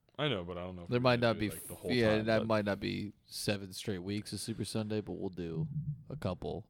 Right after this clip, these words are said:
Speaker 2: Maybe watch some maybe watch Catwoman. Are we finally gonna watch Catwoman?
Speaker 1: No, please, no.
Speaker 2: Yeah,
Speaker 1: I
Speaker 2: the
Speaker 1: beg of
Speaker 2: basketball
Speaker 1: you.
Speaker 2: scene.
Speaker 1: I
Speaker 2: We
Speaker 1: would,
Speaker 2: could talk, uh, twenty minutes about the
Speaker 1: I
Speaker 2: basketball
Speaker 1: would
Speaker 2: scene.
Speaker 1: rather watch,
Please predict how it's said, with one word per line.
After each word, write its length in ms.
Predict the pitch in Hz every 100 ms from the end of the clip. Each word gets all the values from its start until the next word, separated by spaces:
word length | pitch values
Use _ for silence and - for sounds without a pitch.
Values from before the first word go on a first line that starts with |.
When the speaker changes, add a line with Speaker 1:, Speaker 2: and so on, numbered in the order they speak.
| -
Speaker 2:
Maybe 140 | 92
watch 320 | 92 90 -
some 320 | - 87 87 110 - -
maybe 160 | - 98
watch 220 | - -
Catwoman. 540 | - 90 76 107 113 104
Are 40 |
we 140 | 95 98
finally 280 | 101 95
gonna 80 | 95
watch 160 | 92 -
Catwoman? 540 | - 87 87 110 117 95
Speaker 1:
No, 300 | 95 80 78 _ -
please, 400 | 110 101 82 -
no. 180 | 92 78 76 73 -
Speaker 2:
Yeah, 300 | 95 87 95
Speaker 1:
I 40 | 90
Speaker 2:
the 0 |
Speaker 1:
beg 40 |
of 60 | 87
Speaker 2:
basketball 500 | 95 98 - 117 117
Speaker 1:
you. 40 |
Speaker 2:
scene. 380 | 110 123 123 131 -
Speaker 1:
I 60 | 101
Speaker 2:
We 40 | 110
Speaker 1:
would, 100 | 160
Speaker 2:
could 100 | 170
talk, 280 | 147 104 117
uh, 60 | - _ -
twenty 320 | - 117 101
minutes 280 | 113 95 -
about 120 | 95
the 60 | 95
Speaker 1:
I 60 | 95
Speaker 2:
basketball 280 | 101 - 120
Speaker 1:
would 80 |
Speaker 2:
scene. 100 | 107
Speaker 1:
rather 300 | 110 110 113
watch, 420 | 110 101 95 -